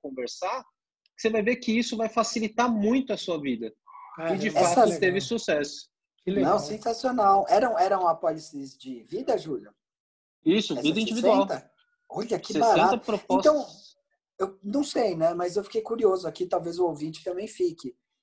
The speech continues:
Speaker 3: É, salão de beleza, é, essa parte estética é super convergente com esse produto Vida, assim? Qual que é o link? Tem alguma manha nisso? Já tô
Speaker 1: Sim,
Speaker 3: interessado
Speaker 1: hoje
Speaker 3: aqui.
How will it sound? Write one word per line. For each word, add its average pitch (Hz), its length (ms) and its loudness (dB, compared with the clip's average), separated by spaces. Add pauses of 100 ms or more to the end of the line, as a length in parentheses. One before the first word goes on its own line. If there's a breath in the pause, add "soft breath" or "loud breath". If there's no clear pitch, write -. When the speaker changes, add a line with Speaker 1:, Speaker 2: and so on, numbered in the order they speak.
(140)
Speaker 3:
É, 143 680 2 (180)
salão 202 320 0
de 262 120 -6
beleza, 190 840 -2 (680)
é, 127 320 -8
essa 190 240 0
parte 196 400 0
estética 185 880 -6
é 175 100 -4
super 226 360 -6
convergente 185 720 -4
com 160 120 -6
esse - 160 -10
produto 139 400 -6 (100)
Vida, 214 320 -4
assim? 233 340 -4
Qual 240 180 6
que 240 100 -2
é 214 60 8
o 175 40 4
link? 165 640 -2
Tem 165 200 -6
alguma 147 300 -2
manha 156 360 -2
nisso? 151 480 -8 (720)
Já 147 140 2
tô 185 100 2
Speaker 1:
Sim, 196 80 6
Speaker 3:
interessado 254 440 4
Speaker 1:
hoje - 80 0
Speaker 3:
aqui. 143 260 -8